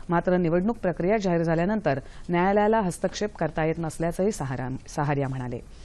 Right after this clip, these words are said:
निवडणूक प्रक्रियेत नवतंत्रज्ञानाचा अवलंब केला जात असल्यानं थोड्याफार उणीवा राहत असल्याचंही त्यांनी कबूल केलं, मात्र कोणताही इच्छुक उमेदवार निवडणुकीपासून वंचित राहू नये ही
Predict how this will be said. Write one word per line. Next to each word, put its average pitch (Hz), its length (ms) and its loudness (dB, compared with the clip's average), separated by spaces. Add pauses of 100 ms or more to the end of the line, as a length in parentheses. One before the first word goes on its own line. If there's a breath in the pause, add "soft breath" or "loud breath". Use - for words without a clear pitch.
(340 loud breath)
निवडणूक 233 400 6
प्रक्रियेत 233 480 2
नवतंत्रज्ञानाचा 208 960 0
अवलंब 175 320 0
केला 165 280 0
जात 160 200 -2
असल्यानं 165 480 0
थोड्याफार 160 520 0
उणीवा 165 300 0
राहत 151 240 -2
असल्याचंही 160 420 0
त्यांनी 175 240 2
कबूल 160 220 2
केलं, 190 240 4 (320 loud breath)
मात्र 175 220 2
कोणताही 180 640 2
इच्छुक - 340 -4
उमेदवार 165 380 0 (300 loud breath)
निवडणुकीपासून 220 840 2
वंचित 170 400 0
राहू 160 220 0
नये 175 240 4
ही 139 140 -2